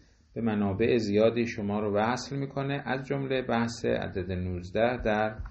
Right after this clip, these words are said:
کتب مقدس پیشینیان مثل کتاب تورات و دیدگاهایی که در این باره مطرحه.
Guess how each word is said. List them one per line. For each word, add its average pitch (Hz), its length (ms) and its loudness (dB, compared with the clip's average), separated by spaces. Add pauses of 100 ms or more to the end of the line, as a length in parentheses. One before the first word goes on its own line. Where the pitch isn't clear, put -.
(560)
کتب 117 340 2
مقدس 101 720 2
پیشینیان 98 760 -6
مثل 104 440 -4
کتاب 92 480 -6 (420)
تورات 95 540 0
و 101 400 0
دیدگاهایی 87 460 -4
که 90 140 -10
در 80 160 -2
این 82 160 -2
باره 85 300 -4
مطرحه. 80 680 -8